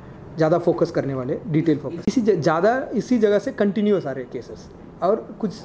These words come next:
कुछ area में, आ, frequently आ रहे, एक एक घर पे ज़्यादा लोग आ रहे हैं।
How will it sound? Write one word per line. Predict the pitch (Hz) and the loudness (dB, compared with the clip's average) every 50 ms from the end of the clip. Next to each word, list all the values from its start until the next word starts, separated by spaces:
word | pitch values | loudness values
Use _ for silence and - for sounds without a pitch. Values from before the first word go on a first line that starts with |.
| - - - | -14 -6 -2
कुछ | 226 208 - - 214 | -2 -2 -2 0 2
area | 220 220 214 220 220 214 | 4 4 6 6 4 4
में, | 220 262 | 4 2
आ, | 320 - - - - - - - - - 247 208 196 190 185 180 180 | 0 -2 -12 -20 -20 -20 -20 -20 -16 -8 -4 -2 0 0 0 0 -2
frequently | 165 - 220 220 - 220 202 202 190 214 190 | -2 0 -2 0 2 2 2 2 4 2 2
आ | |
रहे, | 185 185 185 | 4 4 2
एक | 180 175 - | 2 2 0
एक | 196 175 | 0 0
घर | 180 170 | 0 0
पे | 160 175 170 | 2 0 0
ज़्यादा | 151 160 151 143 156 | 0 0 0 2 2
लोग | 151 151 143 143 | 2 2 0 0
आ | 139 | -4
रहे | 127 127 123 | -6 -8 -10
हैं। | 131 | -10